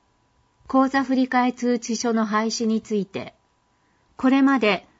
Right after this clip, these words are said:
水道料金の口座振替をご利用の方に送付していました。口座振替通知書を、令和四年度、令和四年四月振替分から廃止させていただきます。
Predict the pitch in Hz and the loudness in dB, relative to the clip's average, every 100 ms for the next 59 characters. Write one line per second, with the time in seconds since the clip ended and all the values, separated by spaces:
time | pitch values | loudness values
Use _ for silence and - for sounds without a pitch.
0 | _ - 285 285 294 302 302 311 294 247 | _ -2 2 2 2 0 2 0 0 0
1 | 226 214 208 254 262 262 262 254 262 254 | 2 0 0 0 2 2 0 2 0 0
2 | 220 208 190 180 202 220 226 226 220 220 | -2 0 0 0 0 0 0 0 0 -2
3 | 214 220 220 180 170 208 208 196 196 - | -4 -2 -2 -2 -4 -2 -2 -2 -6 -4
4 | 202 196 185 196 - 151 - - _ _ | -2 -2 -2 -4 -2 -2 -2 -6 _ _
5 | _ _ - 262 262 254 233 254 262 247 | _ _ 2 4 4 2 0 0 0 2
6 | 240 240 - 226 226 220 208 208 190 147 | 0 -2 -2 0 0 -2 -4 -2 0 -2
7 | - _ _ _ _ _ 220 247 240 240 | -4 _ _ _ _ _ 2 4 4 2
8 | 233 226 233 196 160 147 - _ _ _ | 2 0 0 -2 -2 -4 -6 _ _ _
9 | _ - 208 226 226 220 214 208 202 196 | _ -2 2 4 4 2 0 0 -2 -6
10 | - - 214 220 214 202 202 202 202 196 | -6 -4 -2 -2 -2 0 0 0 0 0
11 | 185 180 175 - - 185 185 - _ - | -2 -2 -4 -8 -8 -4 -2 -4 _ -6
12 | 202 208 - 208 196 208 196 190 190 180 | -4 -4 -6 -8 -6 -6 -2 -2 -2 -6
13 | 175 175 165 165 - - | -6 -6 -8 -8 -12 -20